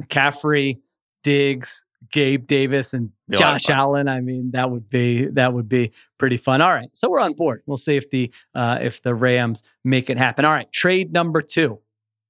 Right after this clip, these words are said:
Speaker 1: David Montgomery to the Eagles for a fifth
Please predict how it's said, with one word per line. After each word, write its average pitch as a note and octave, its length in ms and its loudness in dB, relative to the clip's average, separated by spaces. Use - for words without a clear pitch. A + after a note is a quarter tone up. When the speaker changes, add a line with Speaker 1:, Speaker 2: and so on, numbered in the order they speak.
Speaker 1:
David F#3+ 380 0
Montgomery D#3 800 -2
to D#3 80 -4
the C#3 260 -4
Eagles G#3 680 0
for C3+ 280 -2
a B2 140 -4
fifth - 520 -2